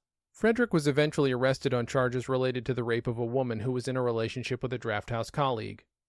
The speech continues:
Employees say that rather than dismiss him, the Drafthouse decided Frederick should continue working closing shifts during the week before his eventual police capture, often alone with other female employees.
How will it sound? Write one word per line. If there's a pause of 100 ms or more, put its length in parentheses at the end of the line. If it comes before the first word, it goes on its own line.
(160)
Employees
say
that
rather
than
dismiss
him,
the
Drafthouse
decided
Frederick
should
continue
working
closing
shifts
during
the
week
before
his
eventual
police
capture, (160)
often
alone
with
other
female
employees.